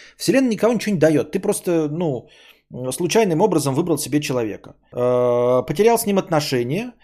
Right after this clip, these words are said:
и потом через какое-то время их восстановил. Или вос-, или не восстановил, я не понимаю. Потому что дальше идёт у тебя, э, непонятно что. Восстановил или не восстановил, я не понимаю.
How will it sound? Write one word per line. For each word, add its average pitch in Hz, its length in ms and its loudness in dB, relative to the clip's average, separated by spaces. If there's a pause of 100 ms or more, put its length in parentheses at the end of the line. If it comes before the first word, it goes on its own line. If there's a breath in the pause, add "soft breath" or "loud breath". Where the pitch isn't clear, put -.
(180 soft breath)
и 165 340 -2
потом 190 280 0
через 170 180 -4
какое-то 170 300 2
время 160 180 2
их 147 120 -2
восстановил. 110 540 -6
Или 139 140 -4
вос-, 165 220 -2
или 170 140 4
не 160 100 2
восстановил, 160 460 2
я 147 100 6
не 151 80 0
понимаю. 117 440 -4
Потому 113 220 -10
что - 140 -12
дальше 151 300 2
идёт 123 220 -4
у 104 40 -12
тебя, 113 340 0 (360 soft breath)
э, 107 240 -4
непонятно 107 480 -6
что. - 320 -14 (480 soft breath)
Восстановил 196 500 0
или 180 100 2
не 160 80 -4
восстановил, 180 440 -2
я 160 120 0
не 185 100 -2
понимаю. 95 380 -10